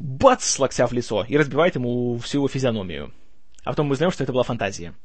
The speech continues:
Жаль, что не реальность. Э, продолжает, э, Гарри свою слежку. Он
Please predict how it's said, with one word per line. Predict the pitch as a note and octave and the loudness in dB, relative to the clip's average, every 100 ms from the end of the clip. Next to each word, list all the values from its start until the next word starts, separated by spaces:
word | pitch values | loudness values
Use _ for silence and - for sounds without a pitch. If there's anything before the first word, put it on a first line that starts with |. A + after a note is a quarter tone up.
| - - - - - - - | -14 -14 -14 -14 -14 -14 -12
Жаль, | - B2+ C#3+ | -4 4 4
что | D#3+ C3 | 4 0
не | C3 | 0
реальность. | G#2 F#2 F2 - - - - - - - - - - - - | 0 -2 -10 -12 -12 -14 -16 -14 -14 -14 -16 -16 -16 -14 -8
Э, | B2 B2 B2 G#2+ - - - - - | 0 4 4 4 0 -6 -14 -14 -10
продолжает, | - F#3 A3+ E3 F3 D#3 D3 - | 2 4 6 8 10 12 10 6
э, | C#3 B2 B2 A#2+ A#2 - | 0 2 2 0 -2 -4
Гарри | B2+ B2+ | 2 4
свою | A2+ A2+ G#2 | 2 -4 -4
слежку. | A#2 G3 - F3+ F3 - - - - - - - - - - | 0 0 2 0 0 -8 -16 -16 -16 -16 -14 -14 -14 -10 4
Он | E3+ E3+ D3 | 6 6 2